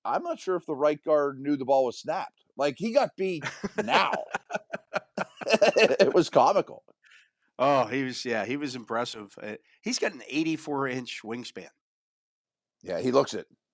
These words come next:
Speaker 1: I mean, he would fit in
Speaker 2: Yeah.
Speaker 1: real well here, but, you know, is the, the traditional three four D N type.
Speaker 2: Yeah. We
Speaker 1: I
Speaker 2: were
Speaker 1: didn't know
Speaker 2: talking
Speaker 1: anything about
Speaker 2: a-
Speaker 1: him before.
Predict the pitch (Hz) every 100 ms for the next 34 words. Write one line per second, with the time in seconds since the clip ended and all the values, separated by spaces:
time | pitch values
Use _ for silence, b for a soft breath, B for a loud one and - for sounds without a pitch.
0 | - 120 208 262 214 208 175 185 180 185
1 | 180 127 98 90 127 113 113 101 - 78
2 | 73 _ _ - 98 92 107 98 - 107
3 | 92 _ _ - - 156 147 127 131 117
4 | 127 120 - 117 104 110 110 98 92 71
5 | - _ _ _ _ _ _ _ 120 107
6 | - _ _ _ 190 139 147 139 135 143
7 | 120 101 87 82 82 76